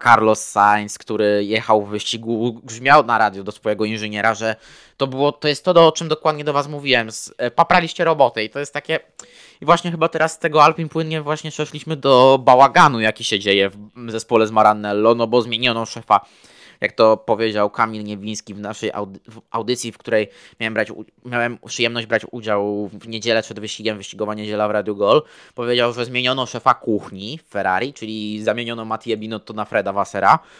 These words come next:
ale kucharzy nie zmieniono. I tak naprawdę, okej, zmienimy szefa kuchni, ale są nadal ci sami kucharze, oni nadal będą gotować. Co z tego, że wsu-, wrzucimy jednego wybitnego szefa, który i tak nie ugotuje tego, co robią,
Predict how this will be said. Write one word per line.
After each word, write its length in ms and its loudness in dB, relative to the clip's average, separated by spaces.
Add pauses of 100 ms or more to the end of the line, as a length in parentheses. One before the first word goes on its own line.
(140)
ale 220 2
kucharzy 440 -2
nie 160 -2
zmieniono. 520 -6 (240)
I 80 -16
tak 140 -6
naprawdę, 560 -2
okej, 400 -4
zmienimy 480 -12
szefa 320 -6
kuchni, 680 -14 (160)
ale 220 0
są 140 -8
nadal 420 -2
ci 120 -10
sami 260 -6
kucharze, 500 4
oni 180 -6
nadal 340 0
będą 300 -4
gotować. 520 4 (220)
Co 100 -10
z 60 -14
tego, 200 -4
że 100 -8
wsu-, 240 -16
wrzucimy 360 -8
jednego 340 -6
wybitnego 520 -10
szefa, 460 2 (440)
który 240 0
i 140 -8 (180)
tak 180 -6
nie 160 -10
ugotuje 600 -4
tego, 240 -8
co 140 -12
robią, 260 -4